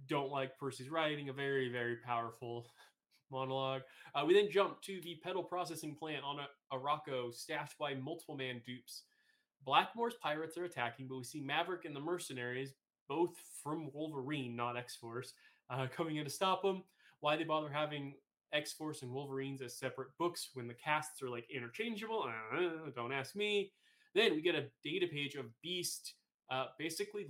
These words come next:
luring Sage into drinking more so she doesn't ask questions about what he's up to. Uh, and somehow this enabling behavior is his least evil act this issue.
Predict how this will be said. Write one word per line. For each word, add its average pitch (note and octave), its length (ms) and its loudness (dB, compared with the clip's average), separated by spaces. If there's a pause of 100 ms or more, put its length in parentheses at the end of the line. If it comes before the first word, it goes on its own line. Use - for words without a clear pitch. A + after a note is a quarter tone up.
luring E3+ 460 -2
Sage D3+ 580 -6
into B2+ 200 -8
drinking C3 440 -8
more D#3 280 -2
so C3+ 180 -8
she B2+ 380 -10 (160)
doesn't C3 260 0
ask B2 300 0
questions G3 640 -4
about B2+ 340 0 (480)
what C3+ 160 0
he's D#3 140 2
up G#3+ 160 -2
to. A3+ 260 -4 (540)
Uh, D3+ 340 4
and D#3 320 0 (840)
somehow F#3+ 760 4
this D#3 320 -4
enabling D#3+ 480 4
behavior C#3 420 -4
is C3+ 200 0
his B2 260 -4 (160)
least E3 300 -2
evil D#3+ 340 2
act C3 300 2
this C3 180 -4
issue. G3 400 0